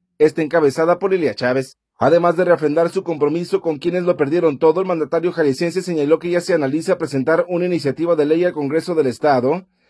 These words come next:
que tenga como objetivo sumar de manera anual la aportación estatal al fideicomiso para las víctimas, esto como parte del presupuesto de egresos del Estado.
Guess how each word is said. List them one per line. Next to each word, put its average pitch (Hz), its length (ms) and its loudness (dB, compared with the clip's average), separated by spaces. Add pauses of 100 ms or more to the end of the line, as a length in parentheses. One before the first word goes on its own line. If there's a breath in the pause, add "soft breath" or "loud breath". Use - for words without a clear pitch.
(120)
que 180 140 -2
tenga 196 260 2
como 196 200 0
objetivo 185 440 0
sumar 170 320 0
de 190 80 2
manera 180 420 0
anual 165 280 2
la 185 60 4
aportación 160 440 -2
estatal 170 480 0
al 170 120 2
fideicomiso 170 600 0
para 190 140 2
las 135 160 0
víctimas, 156 640 -4 (140)
esto 156 280 0
como 143 220 -2
parte 160 240 0
del 170 100 0
presupuesto 165 600 -2
de 147 80 4
egresos 160 360 0
del 180 140 -2
Estado. 131 480 -2